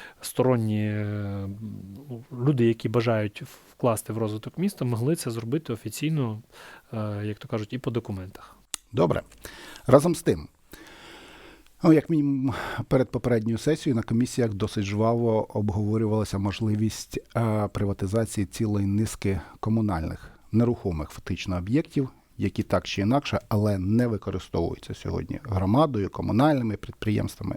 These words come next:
Speaker 2: ну і так далі. Давайте тоді розберемо і цю історію також. На що розраховує місто?
Speaker 1: Ну, в першу чергу треба сказати, що в нас, е, сьогодні, ну,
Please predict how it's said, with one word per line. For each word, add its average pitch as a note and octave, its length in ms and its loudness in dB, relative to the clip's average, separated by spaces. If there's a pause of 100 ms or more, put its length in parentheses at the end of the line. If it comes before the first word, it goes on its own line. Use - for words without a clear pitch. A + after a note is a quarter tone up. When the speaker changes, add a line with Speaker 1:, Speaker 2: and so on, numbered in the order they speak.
Speaker 2:
ну G2+ 260 2
і F#2 60 2
так G2+ 180 -4
далі. C3+ 340 2 (560)
Давайте G#2+ 240 2
тоді B2+ 180 4
розберемо A#2 460 0
і A2 40 -2
цю A#2 140 0
історію A2 360 0
також. - 420 -8 (100)
На A2 180 2
що D3+ 220 4
розраховує G#2+ 500 0
місто? - 260 -6 (480)
Speaker 1:
Ну, G3 120 6
в - 60 2
першу G3+ 280 0
чергу D3 480 4
треба C#3 260 4
сказати, C#3+ 400 2
що - 200 -4
в A2+ 40 0
нас, C3+ 460 2
е, G#2 720 2
сьогодні, G#2+ 840 0 (1120)
ну, G#2 160 -2